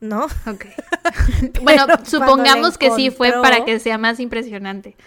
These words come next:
Speaker 1: cuando la encontró, sí la agarró de los pelos, la jaló y le,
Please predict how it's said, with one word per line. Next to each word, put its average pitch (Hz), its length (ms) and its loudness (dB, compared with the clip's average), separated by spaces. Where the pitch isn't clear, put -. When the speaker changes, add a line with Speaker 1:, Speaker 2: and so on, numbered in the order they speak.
Speaker 1:
cuando 214 320 -6
la 220 80 -6
encontró, 220 540 -6
sí 247 220 -14
la 247 140 -8
agarró 202 520 -10
de 277 100 -6
los 294 200 -8
pelos, 233 540 -8
la 202 120 -12
jaló 190 460 -14
y 254 120 -12
le, 196 280 -16